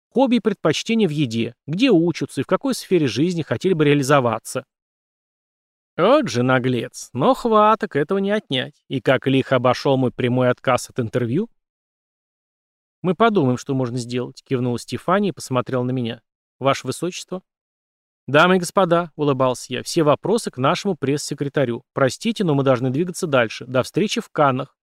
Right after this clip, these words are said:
И только мы повернулись к репортёрам спиной, как поднялся целый гвалт с вопросами.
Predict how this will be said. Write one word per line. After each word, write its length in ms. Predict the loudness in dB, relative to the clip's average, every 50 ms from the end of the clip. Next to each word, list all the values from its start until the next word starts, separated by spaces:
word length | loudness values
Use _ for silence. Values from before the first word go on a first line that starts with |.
| _ _ _ _ _ _ _ _ _ _ _ _ _ _ _ _ _ _ _ _ _ _ _ _
И 360 | -2 0 0 0 0 -4 -8 _ _
только 240 | -4 -4 -4 -2 -6
мы 80 | -6 -6
повернулись 480 | -4 -2 -2 0 0 0 -2 -2 -4 -6
к 80 | -6 -8
репортёрам 560 | -8 -2 -2 -2 -2 -2 -4 -4 -4 -4 -6
спиной, 440 | -8 -8 -6 -4 -2 -2 -4 -4 -4
как 160 | -6 -8 -2
поднялся 520 | -2 -2 -2 0 -2 -2 -2 -2 -4 -8
целый 340 | -12 -6 -4 -2 0 0 -2
гвалт 300 | 0 -2 -2 -2 -2 -4
с 80 | -4 -2
вопросами. 580 | -2 0 0 0 -6 -6 -8 -10 -12 -14 -14